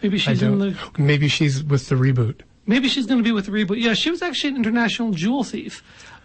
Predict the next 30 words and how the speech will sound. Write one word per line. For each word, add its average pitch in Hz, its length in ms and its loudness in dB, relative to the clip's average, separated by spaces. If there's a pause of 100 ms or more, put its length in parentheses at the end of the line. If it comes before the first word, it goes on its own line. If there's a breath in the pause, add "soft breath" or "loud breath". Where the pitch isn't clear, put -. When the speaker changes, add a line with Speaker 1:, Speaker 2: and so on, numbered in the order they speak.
(120)
Speaker 1:
But 226 380 0
by 196 200 2
sheer - 220 0
Speaker 2:
Really? 160 120 2
Speaker 1:
coincidence, 214 600 0 (120)
all 214 200 0
she - 180 -2
stole 233 300 0
was 220 140 -4
cubic 233 280 -2
zirconia. 196 600 -4 (720)
Speaker 2:
Oh. 233 260 0 (420)
Speaker 1:
Yeah. 254 240 0 (340)
Speaker 2:
Those 226 200 0
are, 233 120 0 (240)
those 180 180 0
are 196 40 2
nice. 147 520 2
Speaker 1:
Those 233 180 2
are 240 60 4
nice, 262 360 0
but 190 200 -2
she - 80 2
Speaker 2:
Yeah. 202 80 2
Speaker 1:
never 214 240 2
made 196 260 0
much 196 240 -6
money 214 220 0
from 233 200 -8
it. - 140 -10